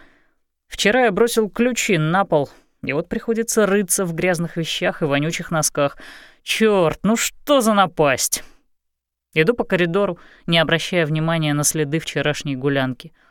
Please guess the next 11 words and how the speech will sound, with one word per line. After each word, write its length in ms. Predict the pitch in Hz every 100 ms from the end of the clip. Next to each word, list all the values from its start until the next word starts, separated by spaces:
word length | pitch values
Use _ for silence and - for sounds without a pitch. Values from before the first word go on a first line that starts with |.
| _ _ -
Логан 480 | 175 214 240 247
машет 340 | 220 202 - 220
мне 200 | 185 190
рукой. 480 | 185 170 147 135 - - - _ -
Под 80 | 151
глазами 480 | 135 147 135 131 127
мешки, 520 | 120 - - 233 277 -
в 100 | 135
руке 380 | 131 135 - 254
баночка 560 | 180 175 185 - - 160
энергетика. 680 | 156 139 127 120 - 135